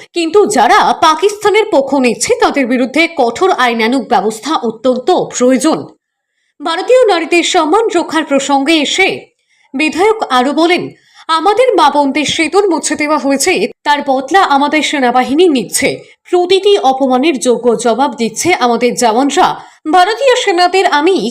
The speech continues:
কুর্নিশ জানাই, আপনারা এগিয়ে যান, আমরা সব দেশভক্ত ভারতবাসী আপনাদের পাশে আছি।"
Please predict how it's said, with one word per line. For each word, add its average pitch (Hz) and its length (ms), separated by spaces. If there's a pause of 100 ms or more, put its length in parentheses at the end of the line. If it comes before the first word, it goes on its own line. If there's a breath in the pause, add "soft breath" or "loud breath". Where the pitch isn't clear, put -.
কুর্নিশ 302 480
জানাই, 262 380 (280 loud breath)
আপনারা 370 500
এগিয়ে 269 480
যান, 302 240
আমরা 254 340
সব 247 300
দেশভক্ত 247 520
ভারতবাসী 285 680
আপনাদের 220 500
পাশে 214 360
আছি।" 175 400